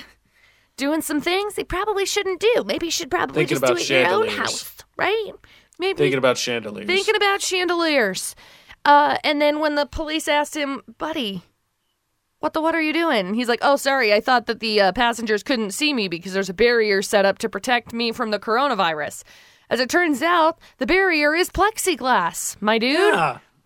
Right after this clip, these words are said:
Speaker 1: It is
Speaker 2: They're
Speaker 1: not,
Speaker 2: not
Speaker 1: it is not, uh, no,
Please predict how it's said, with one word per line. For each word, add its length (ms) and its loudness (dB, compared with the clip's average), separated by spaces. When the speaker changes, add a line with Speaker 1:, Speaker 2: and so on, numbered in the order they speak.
Speaker 1:
It 160 0
is 100 -2
Speaker 2:
They're 80 -4
Speaker 1:
not, 380 2
Speaker 2:
not 100 -10
Speaker 1:
it 220 -2
is 160 -4
not, 340 0
uh, 600 -8
no, 440 2